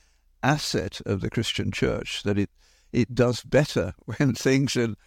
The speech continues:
really bad. I-, if you want to kill the church, you give it all the goods and goodies so that it, it's more concerned with how it looks and how,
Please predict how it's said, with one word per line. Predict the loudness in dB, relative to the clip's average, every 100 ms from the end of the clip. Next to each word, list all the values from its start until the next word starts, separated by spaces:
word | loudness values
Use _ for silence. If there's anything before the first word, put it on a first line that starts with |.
| _
really | -2 2 4 4
bad. | 2 0 -4 -8 -20 -20 -20 -20 -20 -20 -20 _ _ -20 0
I-, | 2 2 2
if | 0 2
you | 2 4
want | 4 2 0
to | 0 0 0 -2 -6 -12 _ 0
kill | 2 4
the | 0
church, | 2 0 0 -4 -2
you | 0
give | 2 2
it | 4
all | 2 2
the | 2
goods | 2 2 2 -4 0
and | 2
goodies | 2 4 2 0
so | 0 0
that | 2 0
it, | -2 -6 _ _ -8
it's | -2
more | 2 2
concerned | 2 -2 0 0 0 2
with | 0 0 _ _
how | 2 4
it | 4 2
looks | 2 2 -2 -8 -6 -2
and | 0
how, | 2 0